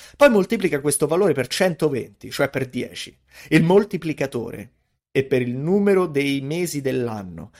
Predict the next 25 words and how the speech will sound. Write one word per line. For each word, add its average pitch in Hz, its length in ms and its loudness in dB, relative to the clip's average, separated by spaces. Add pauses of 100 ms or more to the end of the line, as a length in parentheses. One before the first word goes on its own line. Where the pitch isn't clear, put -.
(120)
Se 135 240 -4
quindi 233 280 -2
c'è 190 140 0
una 170 180 0
gelateria 139 580 -2
con 120 180 -10
cinque 202 320 -2
persone 147 380 -2
dentro 120 340 -4
a 113 40 -2
lavorare, 123 500 0
è 131 40 -2
probabile 127 640 -2
che 127 80 -2
il 139 60 0
loro 156 200 0
ricavo 139 360 0
complessivo 139 640 -2
al 123 180 2
lordo 170 420 2
delle 135 200 -2
spese 220 400 -2
sia 156 180 -2
di 151 80 0
circa 262 520 -6